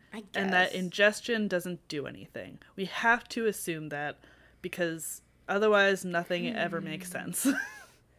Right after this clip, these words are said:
Speaker 1: Well, nothing ever, ever makes sense anyway, but I suppose.
Speaker 2: Yeah.
Speaker 1: Um,
Speaker 2: Which, like, I guess it does, like,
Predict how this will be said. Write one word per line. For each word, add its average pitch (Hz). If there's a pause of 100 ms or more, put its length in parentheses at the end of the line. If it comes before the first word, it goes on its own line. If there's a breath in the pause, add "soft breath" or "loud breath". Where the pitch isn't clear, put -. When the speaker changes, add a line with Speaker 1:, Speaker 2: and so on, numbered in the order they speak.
(120)
Speaker 1:
Well, 208
nothing 302
ever, 254
ever 277
makes -
sense 196 (220)
anyway, 185
but 208
I 196
suppose. 196 (100)
Speaker 2:
Yeah. 160 (280)
Speaker 1:
Um, 214 (300)
Speaker 2:
Which, 285
like, 339 (340)
I 262
guess 359
it 285
does, 202
like, 196